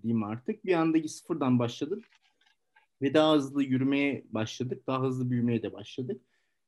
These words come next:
Onun için, hani, çok videom olduğundan dolayı hepsini atamadım. Çünkü o yüzlerce videoyu bir anda atmak da çok zor. Çünkü onların S E O ayarlarını yapman lazım tek tek.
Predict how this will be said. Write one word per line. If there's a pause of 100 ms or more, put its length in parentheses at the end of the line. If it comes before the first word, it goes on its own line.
Onun
için,
hani,
çok
videom
olduğundan
dolayı
hepsini
atamadım. (560)
Çünkü
o
yüzlerce
videoyu
bir
anda (400)
atmak
da
çok
zor.
Çünkü
onların
S
E
O
ayarlarını
yapman
lazım
tek
tek.